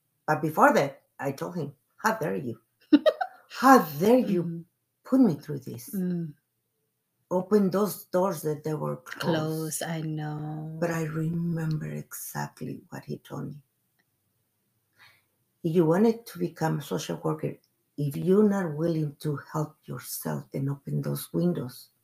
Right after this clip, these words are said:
Speaker 1: that they were closed, those doors, then you're not gonna be able to help nobody."
Speaker 2: Wow.
Speaker 1: And I was like, "Oh," because I was crying.
Speaker 2: Yeah,
Speaker 1: I
Speaker 2: yeah.
Speaker 1: was crying, you know, it was like,
Speaker 2: Wow.
Speaker 1: that's what he said.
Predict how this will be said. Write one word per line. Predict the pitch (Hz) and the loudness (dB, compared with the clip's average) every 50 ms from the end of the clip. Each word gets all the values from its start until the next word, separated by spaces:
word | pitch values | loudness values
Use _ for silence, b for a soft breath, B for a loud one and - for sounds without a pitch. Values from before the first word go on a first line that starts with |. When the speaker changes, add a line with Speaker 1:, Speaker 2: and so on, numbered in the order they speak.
| _ _ _ - | _ _ _ -10
Speaker 1:
that | 147 120 - | -10 -8 -4
they | - 139 | -4 -6
were | 135 147 147 143 | -4 -6 -8 -10
closed, | - - 165 165 147 143 - | -4 0 2 2 2 2 2
those | 151 151 151 147 - | 2 2 2 2 4
doors, | - 190 202 190 156 - - - _ _ _ _ _ _ _ _ _ _ _ _ _ _ _ _ _ _ | 6 8 8 8 6 2 -4 -16 _ _ _ _ _ _ _ _ _ _ _ _ _ _ _ _ _ _
then | - 160 147 143 | 2 2 2 2
you're | 156 151 | 0 0
not | 151 151 147 - | 0 -2 -2 -2
gonna | - 147 143 143 | -4 -4 -4 -4
be | - 139 | -4 -4
able | 135 135 139 | -4 -4 -6
to | - - - | -8 -10 -12
help | 123 143 - - - - | -12 -12 -12 -12 -8 -4
nobody." | 135 127 - - 117 - - - - _ _ _ | -4 -4 -4 -6 -8 -10 -12 -14 -20 _ _ _
Speaker 2:
Wow. | 233 202 190 175 170 170 170 170 170 170 170 170 170 170 170 170 170 170 165 165 160 160 160 156 - - | 0 0 2 2 2 2 2 2 2 2 2 0 0 0 -2 -2 -2 -2 -2 -2 -4 -4 -4 -4 -2 2
Speaker 1:
And | 190 185 185 | 4 6 6
I | 185 | 8
was | 180 180 185 170 | 6 6 4 4
like, | 175 170 160 147 - - - _ _ _ _ _ _ _ _ _ _ _ _ - | 4 2 2 0 -4 -8 -20 _ _ _ _ _ _ _ _ _ _ _ _ -12
"Oh," | 160 175 190 185 156 139 139 - _ _ _ _ _ _ _ _ _ _ _ _ _ _ _ _ | -10 -6 -6 -6 -6 -6 -10 -16 _ _ _ _ _ _ _ _ _ _ _ _ _ _ _ _
because | 175 165 - - | -8 -2 2 6
I | 233 | 6
was | 233 - - | 6 4 2
crying. | - - 190 214 247 240 165 139 123 - | -2 2 4 6 6 6 6 4 4 4
Speaker 2:
Yeah, | 202 302 403 415 349 - | 6 6 6 6 4 0
Speaker 1:
I | - - - | -4 -6 -2
Speaker 2:
yeah. | 233 254 311 370 | 0 2 2 2
Speaker 1:
was | 320 233 - | 2 0 -2
crying, | - - - 110 - - - - _ - | -6 -6 -4 -4 -4 -4 -6 -8 _ -6
you | 135 139 | -2 -2
know, | 135 127 - 185 | 0 0 0 0
it | 180 165 | 0 2
was | 165 180 190 | 2 0 2
like, | 190 185 175 165 160 | 2 4 4 4 2
Speaker 2:
Wow. | 160 165 170 175 175 180 180 180 180 175 170 165 165 160 151 147 | 0 0 -2 -2 -2 -2 -2 -2 0 -2 -2 -2 -2 -2 -2 0
Speaker 1:
that's | 143 143 139 151 156 | 2 2 2 2 -2
what | 147 139 | -6 -6
he | 135 147 147 | -6 -6 -8
said. | - - - - - | -10 -10 -14 -14 -16